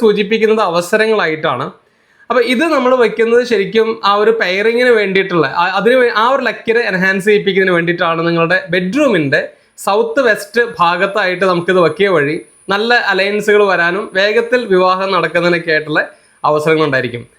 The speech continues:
അതേപടി തന്നെ ഇപ്പൊ പാർട്ട്ണറുമായിട്ട് ചെറിയ ബ്രേക്കപ്പ് ഒക്കെ നടന്നിരിക്കുന്ന അവസ്ഥയിലാണെങ്കിൽ അവരെ തന്നെ വേണം എന്ന്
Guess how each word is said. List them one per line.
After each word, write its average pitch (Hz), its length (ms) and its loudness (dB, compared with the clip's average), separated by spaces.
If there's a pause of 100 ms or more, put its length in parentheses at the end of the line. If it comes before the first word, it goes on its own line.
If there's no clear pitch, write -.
(260)
അതേപടി 240 420 2
തന്നെ 233 220 0 (220)
ഇപ്പൊ 220 200 0
പാർട്ട്ണറുമായിട്ട് 220 720 2
ചെറിയ 214 200 2
ബ്രേക്കപ്പ് 208 420 0
ഒക്കെ 220 180 0 (220)
നടന്നിരിക്കുന്ന 226 680 0
അവസ്ഥയിലാണെങ്കിൽ 233 800 0 (380)
അവരെ 226 220 0 (100)
തന്നെ 240 200 2 (100)
വേണം 240 260 0 (120)
എന്ന് 247 140 0